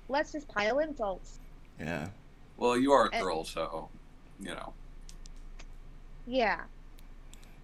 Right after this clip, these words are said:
Speaker 2: I mean
Speaker 1: Losers.
Speaker 2: <laughs>
Speaker 3: You know what, you know what was really good, and, like, I've got friends from around the world that I still talk to from this game.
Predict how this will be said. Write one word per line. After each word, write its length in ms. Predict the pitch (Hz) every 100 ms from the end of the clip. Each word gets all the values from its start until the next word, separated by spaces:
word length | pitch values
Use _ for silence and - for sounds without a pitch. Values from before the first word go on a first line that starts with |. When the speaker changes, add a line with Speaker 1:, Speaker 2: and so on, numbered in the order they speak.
| - - - -
Speaker 2:
I 60 | 90
mean 240 | 95 -
Speaker 1:
Losers. 720 | 240 226 214 214 220 - - - - 151
Speaker 2:
<laughs> 240 | 349 208
Speaker 3:
You 80 | -
know 160 | 180 233
what, 280 | 220 190 - -
you 140 | 143
know 140 | - 131
what 340 | - - -
was 240 | 160 120 -
really 540 | 110 107 120 151 156
good, 500 | 127 107 117 143 135 113
and, 320 | 110 107 104
like, 380 | 101 101 101 -
I've 180 | 101 104
got 300 | 113 127 - -
friends 680 | - - 113 127 135 127 - - -
from 360 | 117 110 110 113
around 540 | 120 107 120 160 151
the 80 | 113
world 600 | - 113 120 110 95 92 90
that 120 | 107
I 80 | 104
still 380 | 101 - 135 151
talk 320 | - 120 123 -
to 160 | -
from 280 | - 104 107
this 220 | 107 107
game. 340 | - 98 92